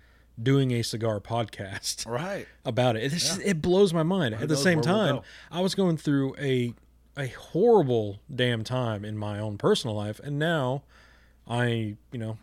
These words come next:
Speaker 1: everybody at the shop here, you know, you're able to see me transform and see me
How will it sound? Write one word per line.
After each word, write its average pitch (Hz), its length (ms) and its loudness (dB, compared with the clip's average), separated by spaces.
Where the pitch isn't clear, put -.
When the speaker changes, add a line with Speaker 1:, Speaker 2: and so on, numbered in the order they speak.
Speaker 1:
everybody 147 500 4
at 131 100 -2
the 127 60 -2
shop 123 320 0
here, 127 420 0
you 123 80 -8
know, 113 220 -6
you're 156 240 2
able 143 220 4
to 120 180 -2
see 139 540 -2
me 123 600 0
transform 117 680 -4
and 113 120 -4
see 131 240 -2
me 127 500 -4